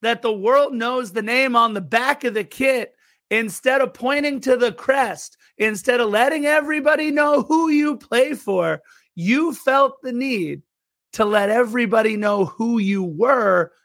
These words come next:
instead of who you played for. You are the epitome of what Carson has become, that small team mentality. And after the goal, Chicharito has words for the thirty-two fifty-two.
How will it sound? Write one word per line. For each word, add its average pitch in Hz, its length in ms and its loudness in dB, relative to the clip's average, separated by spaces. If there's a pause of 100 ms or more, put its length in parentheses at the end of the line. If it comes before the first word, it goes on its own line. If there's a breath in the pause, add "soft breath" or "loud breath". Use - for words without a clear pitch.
(140)
instead 190 400 2
of 175 160 -2
who 208 140 0
you 185 220 0
played 220 520 -2
for. 220 400 0 (220 soft breath)
You 208 180 -2
are 226 120 0
the 190 140 2
epitome 185 840 -2 (460)
of 196 120 0
what 202 280 0
Carson 226 500 -2
has 202 400 0
become, 185 680 -2 (240 soft breath)
that 180 220 0
small 214 520 2
team 226 420 -4
mentality. 180 960 -2 (320 soft breath)
And 180 180 0
after 220 320 0
the 214 80 0
goal, 202 220 2
Chicharito 202 920 -2
has 226 220 0
words 220 360 0
for - 100 -12
the 214 140 -8
thirty-two 233 560 -4
fifty-two. 247 840 -2